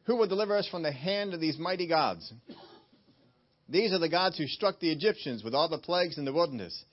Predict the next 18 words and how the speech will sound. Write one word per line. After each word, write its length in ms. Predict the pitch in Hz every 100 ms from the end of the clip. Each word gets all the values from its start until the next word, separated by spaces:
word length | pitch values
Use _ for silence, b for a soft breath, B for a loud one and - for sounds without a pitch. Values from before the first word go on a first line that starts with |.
| b b b b
Be 160 | 214 226
strong 500 | - 220 233 208 156
and 100 | 127
conduct 320 | 160 214 -
yourselves 380 | 175 202 196 175
like 180 | 190 185
men, 240 | 208 208
you 80 | 151
Philistines, 560 | 147 143 - 165 170
that 140 | 143 135
you 80 | 175
do 140 | 185
not 180 | 180 170
become 300 | 165 180 165
servants 400 | - 196 185 175
of 80 | 185
the 60 |
Hebrews, 460 | 214 190 120 90